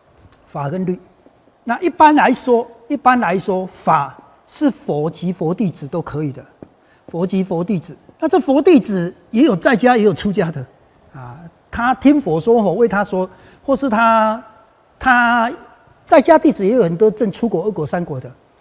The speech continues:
比如说像直多长者，直多长者也为比丘说法嘞，直多长者也为这些外道说法啊。那么他是智慧第一，那所以佛及佛弟子，那佛弟子一般来讲啊，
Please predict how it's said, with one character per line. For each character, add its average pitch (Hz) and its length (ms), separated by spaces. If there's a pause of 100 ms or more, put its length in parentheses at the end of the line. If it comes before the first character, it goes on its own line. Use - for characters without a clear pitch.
(140)
比 170 80
如 160 40
说 214 100
像 220 160
直 180 180
多 196 140
长 160 220
者， 135 120 (460)
直 277 140
多 359 100
长 285 180
者 240 120
也 202 80
为 269 120
比 196 140
丘 226 160
说 202 160
法 147 140
嘞， 123 100 (100)
直 233 140
多 285 100
长 285 140
者 262 100
也 190 300
为 262 240
这 240 140
些 240 80
外 254 160
道 220 140
说 196 160
法 151 140 (460)
啊。 139 260
那 247 120
么 220 760 (400)
他 - 140
是 233 100
智 - 160
慧 226 140
第 214 140
一， 180 160
那 220 280 (240)
所 302 240
以 214 480 (1000)
佛 214 280
及 254 200
佛 226 200
弟 262 160
子， - 220
那 285 140
佛 294 120
弟 285 200
子 170 520
一 294 80
般 262 220
来 214 160
讲 160 220 (160)
啊， 139 280